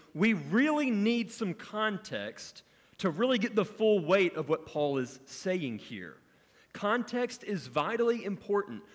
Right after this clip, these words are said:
for making sure that we interpret the Bible correctly. And because this passage is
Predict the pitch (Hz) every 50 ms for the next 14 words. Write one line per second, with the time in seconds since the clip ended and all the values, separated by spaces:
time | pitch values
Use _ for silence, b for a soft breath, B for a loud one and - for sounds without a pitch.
0 | B B B - 185 151 147 175 202 196 - 220 202 160 - - - 208 208 196
1 | 175 156 143 143 139 147 160 156 151 147 143 - - 185 190 185 - 165 - -
2 | 175 180 156 - 147 147 151 151 123 123 120 117 B B B B B B - -
3 | 165 156 156 180 190 190 - - 120 95 87 - - - b b b b b b
4 | b b b b b b 147 156 160 156 156 - - 202 220 233 254 262 196 165
5 | 190 240 226 - - - - 226 214 240 240 - - 226 190 156 185 175 -